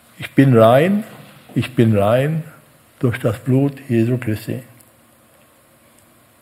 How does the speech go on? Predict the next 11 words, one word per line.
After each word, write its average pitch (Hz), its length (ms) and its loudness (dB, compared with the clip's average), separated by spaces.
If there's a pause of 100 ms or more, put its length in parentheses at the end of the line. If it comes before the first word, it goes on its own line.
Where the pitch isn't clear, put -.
(2500)
Jesus 170 520 4
ist 156 220 0
der 123 140 4
Garant 123 560 4 (880)
für 127 200 2
die 123 120 0
Sündenvergebung. 107 960 -4 (2000)
Vertrau 123 460 4
dich 165 280 0
ihm 170 260 2
an. 117 260 -2